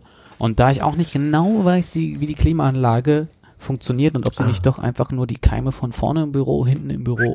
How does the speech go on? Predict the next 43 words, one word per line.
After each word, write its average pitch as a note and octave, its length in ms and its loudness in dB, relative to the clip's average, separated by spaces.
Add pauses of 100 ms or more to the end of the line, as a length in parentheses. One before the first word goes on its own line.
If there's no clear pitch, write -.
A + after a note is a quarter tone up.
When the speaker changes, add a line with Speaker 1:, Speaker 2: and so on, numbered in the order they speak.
Speaker 1:
um D3 160 0
Speaker 2:
Einmal G2 220 4
Speaker 1:
ist, - 60 0
Speaker 2:
durch. F#2+ 320 2 (120)
Hm. E2 340 -2 (160)
Speaker 1:
ähm, A2+ 380 0 (440)
wäre B2 320 0
ja C3 160 2
interessant, C3 600 -8
was A2+ 240 -6
deine B2 600 -2 (140)
To-, - 180 0
äh, B2+ 120 -2
Top - 240 -4
fünf, D3+ 300 -10
<laughs> - 80 -2
tut - 20 6 (720)
mir D#3 100 4
leid, C3+ 140 2
Leute. G#3+ 320 4
Speaker 2:
<laughs> G3+ 100 -2
Nee, D#3+ 440 2
nee. C3+ 260 -10
Speaker 1:
Was, C#3+ 180 -2
was, D3 200 -2
was, D3 540 2
ob - 140 -2
du, G4+ 140 2
ob C4+ 140 0
du G#3+ 100 4
irgendwelche G3+ 400 0
großartigen, D#3 680 -2
äh, C#3+ 300 0
Vermeidungsstrategien C3 1000 0
hast. A2+ 100 -2 (220)
Also B2 160 4
wir C3 80 4
haben F3+ 80 4
schon A3 180 2
so F#3 80 4
einen, F3+ 280 0
äh, C#3+ 540 2
komischen C3+ 540 -4